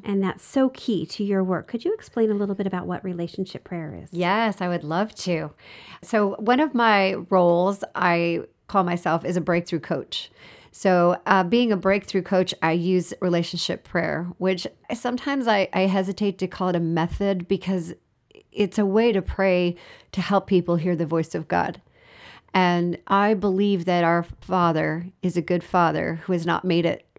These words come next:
Speaker 2: very difficult for his children to hear him. So relationship prayer is a way. So I'm gonna ask Father Jesus Christ of Nazareth, Holy Spirit, questions for the person that's come for help. And I'm gonna ask them to hear.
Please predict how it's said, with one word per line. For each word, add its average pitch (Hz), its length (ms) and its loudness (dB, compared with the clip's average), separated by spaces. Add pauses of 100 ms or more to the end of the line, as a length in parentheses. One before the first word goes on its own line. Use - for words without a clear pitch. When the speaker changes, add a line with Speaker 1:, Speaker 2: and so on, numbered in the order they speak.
(140)
Speaker 2:
very 165 360 0
difficult 175 640 -4
for 175 160 -4
his 156 180 -4
children 165 360 -2
to 156 60 -2
hear 156 280 -4
him. 160 320 -8 (460)
So - 140 -2
relationship 208 640 0
prayer 190 540 2
is 175 140 -4
a 180 80 0
way. 180 480 2 (340)
So - 300 0
I'm 196 380 4
gonna 190 260 2
ask 185 440 -2
Father 180 340 2
Jesus 175 380 -2
Christ 175 280 -2
of 175 60 -8
Nazareth, 170 380 0
Holy 185 260 0
Spirit, 175 420 -2
questions 226 800 -2 (160)
for 202 300 0
the 185 100 0
person 180 480 -2
that's - 260 -6
come 175 520 -4
for 170 200 -4
help. - 380 -8 (500)
And 180 380 2
I'm 185 160 2
gonna 180 160 2
ask 180 440 -2
them 233 280 2
to - 180 -6
hear. - 360 -8